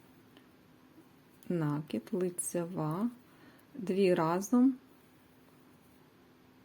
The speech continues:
ми пров'язуємо дві разом, нам треба пров'язати з,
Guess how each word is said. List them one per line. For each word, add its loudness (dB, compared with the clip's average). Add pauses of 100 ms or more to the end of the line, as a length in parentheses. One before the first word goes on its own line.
(160)
ми 0
пров'язуємо -2 (1400)
дві 2
разом, 0
нам -4
треба -2
пров'язати -4
з, -14